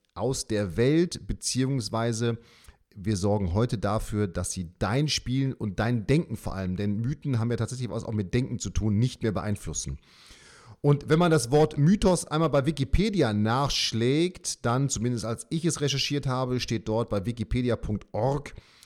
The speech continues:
ein Mythos ist in seiner ursprünglichen Bedeutung eine Erzählung, mit der Menschen und Kulturen ihre Welt- und Selbstverständnis zum Ausdruck bringen.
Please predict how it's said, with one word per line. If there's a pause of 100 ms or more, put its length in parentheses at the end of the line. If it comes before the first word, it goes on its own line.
(280)
ein
Mythos
ist
in
seiner (100)
ursprünglichen
Bedeutung
eine
Erzählung,
mit
der
Menschen (420)
und
Kulturen
ihre
Welt-
und
Selbstverständnis
zum
Ausdruck (400)
bringen.